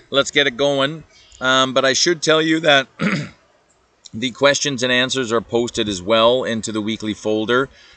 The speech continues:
Uh, please have a look at those. And also, uh, your assignment, uh, one is ready to go. And I'm just kinda cleaning it up a little bit because that's just the way this one is.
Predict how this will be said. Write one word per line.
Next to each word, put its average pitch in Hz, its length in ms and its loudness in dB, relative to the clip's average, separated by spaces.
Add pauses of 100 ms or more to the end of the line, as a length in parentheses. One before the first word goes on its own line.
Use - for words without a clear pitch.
(120)
Uh, 107 320 0
please 127 280 -4
have 127 160 2
a 120 40 -4
look 117 200 -2
at - 80 -8
those. 113 420 0
And 113 440 -4
also, 113 720 2
uh, 107 180 -4
your 107 240 -2
assignment, 127 760 -4 (400)
uh, 107 300 -2
one 131 640 -2 (160)
is 101 160 -10
ready 123 240 2
to 110 60 -6
go. 117 500 2 (400)
And 120 400 -2
I'm 127 140 0
just 139 260 -6 (180)
kinda 131 260 -2
cleaning 131 500 -6
it 113 100 0
up 117 180 2
a 120 40 -4
little 110 240 -2
bit 107 360 -2
because 104 800 -2 (160)
that's 104 400 -8
just 104 240 -8
the 98 80 -8
way 95 220 -4
this 87 240 -10
one 90 160 -12
is. 90 300 -8